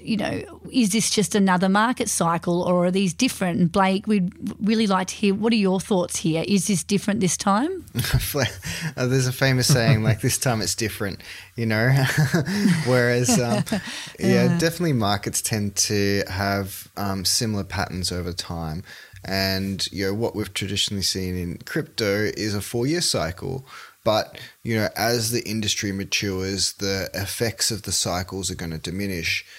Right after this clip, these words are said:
Speaker 2: Now, in the early cycles, there were drawdowns of ninety percent. Now, the market's a lot bigger now, and, you know, we wouldn't expect to see that same price reduction, but certainly there's a lot of volatility.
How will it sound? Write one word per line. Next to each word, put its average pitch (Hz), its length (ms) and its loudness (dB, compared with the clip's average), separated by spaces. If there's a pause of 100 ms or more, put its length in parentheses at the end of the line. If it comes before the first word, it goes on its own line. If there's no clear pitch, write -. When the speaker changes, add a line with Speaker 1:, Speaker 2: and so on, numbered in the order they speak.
(200)
Speaker 2:
Now, 95 300 -6
in 104 220 -4
the 95 180 -2
early 117 380 0
cycles, 95 640 -4
there 90 160 -4
were 90 140 -2
drawdowns 98 840 -4
of 90 240 -8
ninety 95 460 -2
percent. 85 580 -2 (320)
Now, 95 440 -2 (240)
the 110 80 -6
market's 110 420 -2
a 101 40 -4
lot - 260 -6
bigger 156 220 -2
now, 104 540 -2
and, 98 380 -6 (220)
you 92 160 -2
know, 95 60 -2
we 104 140 -4
wouldn't 95 240 -6
expect - 360 -6
to 98 80 -4
see 101 220 -2
that 87 200 -4
same 95 640 -2 (140)
price 131 320 0
reduction, 95 600 -6 (460)
but - 340 0 (200)
certainly 107 420 0
there's 98 480 -2
a 92 80 -6
lot 95 260 -4
of 90 100 -6
volatility. 87 920 -4